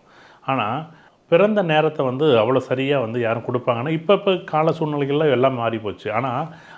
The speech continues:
அந்த காலகட்டத்துல ஆயிரத்தி தொள்ளாயிரத்தி எண்பது, ஆயிரத்தி தொள்ளாயிரத்தி அறுபதுல பார்த்தீங்கன்னா, கடிகாரம் அப்படிங்கிறது ஒண்ணு எப்படி இருக்கும் அப்படின்னா, கணக்கிட முடியாது. டக்குன்னு அவங்க வந்து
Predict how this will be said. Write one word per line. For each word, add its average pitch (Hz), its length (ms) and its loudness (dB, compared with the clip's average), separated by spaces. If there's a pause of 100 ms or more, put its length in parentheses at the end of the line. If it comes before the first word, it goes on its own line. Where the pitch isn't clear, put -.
(120)
அந்த 165 240 0
காலகட்டத்துல 151 580 0
ஆயிரத்தி 135 220 2
தொள்ளாயிரத்தி 123 260 0
எண்பது, 123 360 -2
ஆயிரத்தி 123 460 -2
தொள்ளாயிரத்தி 117 760 0
அறுபதுல 113 240 0
பார்த்தீங்கன்னா, 110 500 -4 (500)
கடிகாரம் 127 460 0 (260)
அப்படிங்கிறது 107 600 -4
ஒண்ணு 95 140 -8
எப்படி 107 200 -4
இருக்கும் 98 340 -4
அப்படின்னா, 104 400 -10 (360)
கணக்கிட 165 440 0
முடியாது. 98 320 -4
டக்குன்னு 143 280 -4
அவங்க 120 180 -4
வந்து 107 380 -2